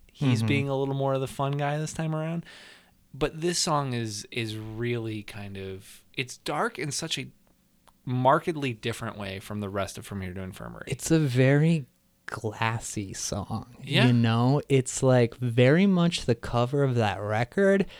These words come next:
Speaker 1: Mm-hmm.
Speaker 2: and it really coming off of a couple days of sleeping with uh, a couple blankets and
Speaker 1: Yeah.
Speaker 2: bundling up to, uh,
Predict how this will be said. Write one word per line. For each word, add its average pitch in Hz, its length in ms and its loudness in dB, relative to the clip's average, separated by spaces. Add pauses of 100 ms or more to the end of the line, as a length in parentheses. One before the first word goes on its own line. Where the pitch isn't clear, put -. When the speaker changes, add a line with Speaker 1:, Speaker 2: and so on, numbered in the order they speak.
Speaker 1:
Mm-hmm. 107 460 -8 (100)
Speaker 2:
and 127 160 2
it 127 180 4
really 117 1160 4 (300)
coming 135 500 4
off 123 380 4
of 98 380 -6 (420)
a - 80 -16
couple 113 360 -4
days 113 520 0
of 95 540 -6 (840)
sleeping 208 1000 -2
with 208 240 0 (560)
uh, 101 320 -2 (160)
a 117 120 0
couple 113 460 -4
blankets 107 920 -2 (100)
and 98 720 -6
Speaker 1:
Yeah. 113 240 -2 (120)
Speaker 2:
bundling 120 580 4
up 117 360 4
to, 113 360 4
uh, 107 280 4